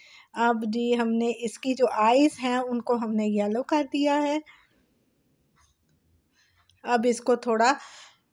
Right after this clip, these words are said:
स्मूथ टच देना है ताकि ये बहुत प्यारी हो जाए, ये कलर मिक्सिंग हो जाए। पहले हमने मार्कर का यूज़ किया, उसके बाद हमने पेंसिल का यूज़ किया है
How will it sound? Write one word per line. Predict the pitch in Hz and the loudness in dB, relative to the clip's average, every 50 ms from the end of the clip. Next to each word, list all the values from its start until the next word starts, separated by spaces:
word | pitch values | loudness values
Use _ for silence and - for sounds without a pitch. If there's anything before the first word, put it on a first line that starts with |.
| _ _ _ _ _ _ _ _ - - | _ _ _ _ _ _ _ _ -12 -4
स्मूथ | - 269 269 285 302 311 302 - - - | 0 4 6 8 8 6 6 2 2 4
टच | 254 240 233 240 - | 4 4 4 2 2
देना | - 240 240 233 247 254 | 4 4 6 6 4 2
है | 262 254 254 | 2 2 2
ताकि | 254 226 226 - 262 | 2 2 2 0 0
ये | 254 254 247 240 214 | 2 2 2 2 2
बहुत | 226 214 214 262 240 - - | 0 0 0 0 -4 0 0
प्यारी | 240 226 226 226 240 240 | 2 2 2 2 2 2
हो | 240 233 226 | 2 2 2
जाए, | 220 233 233 233 | 2 2 2 2
ये | 233 233 226 226 226 220 | 2 2 2 2 2 2
कलर | 226 240 226 226 240 240 | 0 -2 0 0 0 0
मिक्सिंग | 233 226 208 208 - - 247 240 247 | 0 -4 -4 -6 -2 -2 0 2 4
हो | 247 233 226 | 2 2 4
जाए। | 240 240 240 240 240 240 | 4 4 4 4 2 2
पहले | 240 240 226 226 240 247 | 2 2 4 4 4 2
हमने | 247 233 226 226 233 | 2 0 0 0 0
मार्कर | 226 208 202 208 208 - 247 240 | 2 2 0 0 0 0 0 0
का | 240 262 254 | 2 0 0
यूज़ | 247 247 254 254 254 - | 2 0 -2 -2 -4 -4
किया, | - 262 254 254 254 | -2 0 2 2 2
उसके | 220 240 233 - - 240 | 2 0 -2 0 0 0
बाद | 220 226 226 233 | 2 2 0 0
हमने | 254 240 240 269 285 | -2 -2 -2 -2 0
पेंसिल | - 320 254 240 220 - 254 233 | 0 0 0 0 -2 -2 -4 -2
का | 220 - 208 | 0 -2 -2
यूज़ | 202 202 196 196 196 - - | -2 -2 -6 -8 -10 -12 -14
किया | - 208 196 190 190 | -12 -8 -6 -4 -6
है | 208 | -6